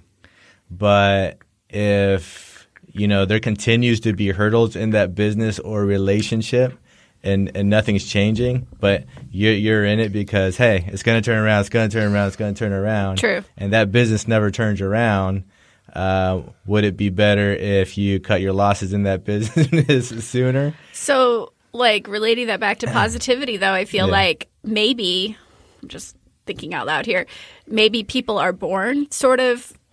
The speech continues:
Speaker 2: skewing one way or, or the other, but
Speaker 1: Yeah.
Speaker 2: It's more about teaching them perspective, because I feel
Speaker 1: <clears throat>
Speaker 2: like I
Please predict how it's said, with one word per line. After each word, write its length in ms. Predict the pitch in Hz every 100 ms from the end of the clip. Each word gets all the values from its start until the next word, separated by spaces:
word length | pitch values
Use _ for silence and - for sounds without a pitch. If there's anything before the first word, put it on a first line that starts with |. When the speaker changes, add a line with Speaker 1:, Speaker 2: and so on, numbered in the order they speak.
| -
Speaker 2:
skewing 600 | - - 208 214 233 196
one 220 | 202 208
way 180 | 214 196
or, 160 | 190 -
or 160 | 233 190
the 160 | 190
other, 420 | - 175 - 202 - 202 -
but 120 | 226
Speaker 1:
Yeah. 160 | 202 123 - _
Speaker 2:
It's 220 | 160 - 240
more 220 | 101 208
about 280 | 208 113 -
teaching 280 | 214 202
them 120 | 196 196
perspective, 840 | - - - 151 - 339 392 381
because 300 | 247 247 220
I 100 | 208
feel 260 | - 208 196
Speaker 1:
<clears throat> 0 |
Speaker 2:
like 360 | 196 185 - -
I 640 | 208 196 240 262 269 262